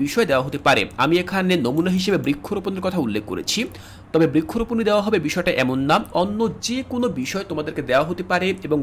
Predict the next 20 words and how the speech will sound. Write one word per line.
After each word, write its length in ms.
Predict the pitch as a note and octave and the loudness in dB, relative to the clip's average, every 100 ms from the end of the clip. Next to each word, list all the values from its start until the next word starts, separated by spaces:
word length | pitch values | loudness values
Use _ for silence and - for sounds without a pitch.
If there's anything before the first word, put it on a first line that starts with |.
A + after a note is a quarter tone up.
| G#2+ | 2
বলা 140 | C3+ F#3+ | 0 0
হতে 140 | A3 - | -4 0
পারে 160 | A#2+ E3 F3+ E3+ | 2 2 0 0
এই 80 | E3+ C3+ | -2 -6
বিষয়টির 380 | - A3 A#3+ A#2 | -6 -4 -2 -4
উপরে 260 | F#2 G#2 C#3 - - - - - | 0 0 2 -2 -6 -20 -18 -4
তোমরা 180 | E3 D3+ | 0 2
Microsoft 480 | B2+ D3+ G3+ - E3+ - | 2 0 -2 -4 -4 4
PowerPoint 440 | D#3+ F3 F3 F#3+ F3+ | 6 6 4 0 4
ব্যবহার 260 | D#3+ E3+ F#3 F#3+ | 2 2 -2 0
করে 140 | G3 D#4 - - - | 0 -2 -6 -12 -6
একটি 140 | D3 F3+ - | -4 -4 0
কনটেন্ট 380 | C#3 C3 E3+ A#3 - | 0 0 0 -2 -2
উপস্থাপন 420 | C3+ C3 - A#2 B2+ E3 | -10 -8 -6 -4 -2 2
করো। 140 | D#3 - - - - | 2 0 -8 -20 -10
তো 40 | G3+ | -6
সেক্ষেত্রে 380 | - A#3+ B3 A#3+ A#3 | -6 -6 -6 -6 -4
তোমরা 140 | A#3 E3 | -2 2
দলগতভাবে 600 | D3+ G3 G#3+ A3 A3 C#3+ C4 - | 2 2 -2 0 0 0 -2 -4
সেই 140 | - | -8